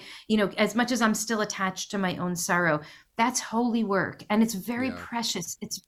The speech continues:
Speaker 1: it's like, qu-, it's, it's quiet work of wonder that we have to do once we have the real bandwidth and, and spiritual capacity to do so.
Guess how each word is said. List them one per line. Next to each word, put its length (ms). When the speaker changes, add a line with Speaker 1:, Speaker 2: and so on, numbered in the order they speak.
Speaker 1:
it's 180
like, 200
qu-, 220
it's, 240
it's 160
quiet 760
work 440
of 180
wonder 600
that 140
we 120
have 360
to 100
do 340
once 340
we 120
have 360
the 140
real 400
bandwidth 420
and, 300
and 100
spiritual 460
capacity 640
to 120
do 180
so. 340